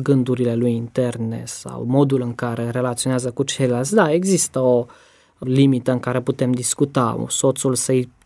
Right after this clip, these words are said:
ceară soției anumite lucruri sau să-i spună ce-l deranjează și soția să-i spună lui ce așteptări ar avea, asta ar fi latura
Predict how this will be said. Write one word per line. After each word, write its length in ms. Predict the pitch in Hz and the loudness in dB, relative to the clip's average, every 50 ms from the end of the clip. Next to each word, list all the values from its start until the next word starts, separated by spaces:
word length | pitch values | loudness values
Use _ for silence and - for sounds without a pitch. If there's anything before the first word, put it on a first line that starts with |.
| _ | _
ceară 320 | - - - 135 127 123 117 | -4 0 2 2 2 2 0
soției 540 | - - 127 120 - - - 135 127 127 | -2 -2 -2 -2 -2 0 2 4 4 4
anumite 400 | 120 120 120 120 123 120 - 123 | 2 2 0 0 0 0 0 0
lucruri 460 | 120 117 120 123 120 - - 120 113 - | 2 2 2 0 0 0 -2 -4 -2 -2
sau 160 | - 131 120 | -2 -2 -2
să-i 160 | - - 131 | -2 -2 -2
spună 360 | 117 - - - 147 143 135 | -2 -2 0 2 2 2 2
ce-l 200 | 120 - - 120 | 0 -2 -4 -2
deranjează 640 | 117 120 117 117 113 113 113 107 123 127 131 123 127 | -2 -2 -2 -2 -2 -4 -2 0 0 0 0 0 -2
și 280 | 120 - - 127 120 117 - | -4 -6 -4 -4 -4 -4 -4
soția 440 | - - 123 120 - - 143 127 120 | -2 -4 -2 0 2 2 2 2 2
să-i 160 | - - 120 | -2 -4 -4
spună 340 | - - - - 131 120 117 | -4 -4 -2 0 0 2 4
lui 200 | 120 135 131 135 | 4 2 2 2
ce 160 | - - 139 | 0 -2 -2
așteptări 460 | 131 120 - 127 120 - - 139 127 | -2 -4 -4 -6 -4 -2 -2 0 0
ar 120 | 123 117 | 0 -2
avea, 280 | 117 117 123 135 135 123 | -4 -4 -2 -2 -2 -2
asta 280 | 123 120 - - - 135 | -2 -4 -6 -4 -2 -2
ar 100 | 131 127 | -2 -4
fi 320 | - - - 139 135 135 - - - - _ _ _ | -4 0 2 2 2 2 0 -8 -20 -20 _ _ _
latura 840 | - 135 131 135 131 127 - - 131 127 127 127 123 123 120 120 117 | -2 0 2 2 0 0 0 -2 0 2 2 2 2 2 0 -2 -4